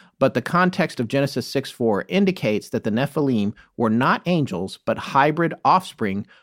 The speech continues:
born from sexual relations between materialized angels and women.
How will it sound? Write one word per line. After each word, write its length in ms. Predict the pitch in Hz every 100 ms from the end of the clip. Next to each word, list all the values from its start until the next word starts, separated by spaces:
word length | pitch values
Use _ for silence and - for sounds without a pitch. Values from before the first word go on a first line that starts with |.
| _
born 600 | 117 110 160 196 208 226
from 180 | - 143
sexual 340 | 127 156 - 151
relations 460 | 131 113 123 117
between 600 | - 117 - 170 165 160 - _
materialized 880 | - - - 247 226 196 147 143 -
angels 520 | 107 104 95 85 - _ -
and 180 | 95
women. 360 | 98 92 76 -